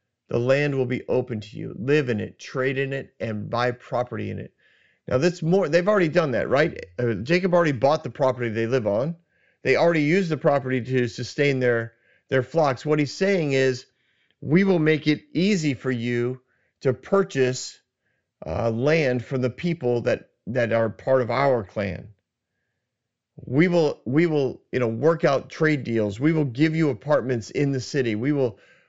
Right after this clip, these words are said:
we will give you access to watering holes and, and things that are owned by other people. We'll make your life easier if you let this happen." So then he leaves.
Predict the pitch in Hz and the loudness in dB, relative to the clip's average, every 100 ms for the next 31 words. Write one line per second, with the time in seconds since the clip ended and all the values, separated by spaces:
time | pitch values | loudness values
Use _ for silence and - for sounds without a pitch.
0 | _ - 156 151 131 127 156 143 143 139 | _ 0 2 0 0 0 0 2 0 0
1 | 131 123 143 - 131 113 - 135 123 117 | 0 -2 -2 -2 -2 -2 -4 -4 -2 -2
2 | 107 123 143 135 120 117 120 110 101 101 | -2 0 2 2 -2 -4 -4 -2 -4 -6
3 | 110 104 - - 113 110 101 - - 147 | -6 -6 -8 -6 -4 -4 -8 -10 -2 -2
4 | 127 127 117 110 - 151 156 131 131 117 | 0 0 0 2 2 2 2 0 2 2
5 | 131 117 147 139 113 95 - _ _ _ | 0 -2 -2 -2 -2 -6 -8 _ _ _
6 | _ _ _ _ - 147 156 185 185 185 | _ _ _ _ 2 4 4 2 2 2
7 | 175 160 156 165 185 143 113 95 95 - | 4 2 0 0 0 0 -4 -4 -8 -6
8 | 127 131 127 127 120 107 98 95 90 - | -6 -2 0 0 -2 -6 -6 -6 -12 -20
9 | _ _ - _ - 160 180 214 190 196 | _ _ -20 _ -2 2 2 2 2 2
10 | 160 214 214 117 - - | 2 2 2 0 -6 -20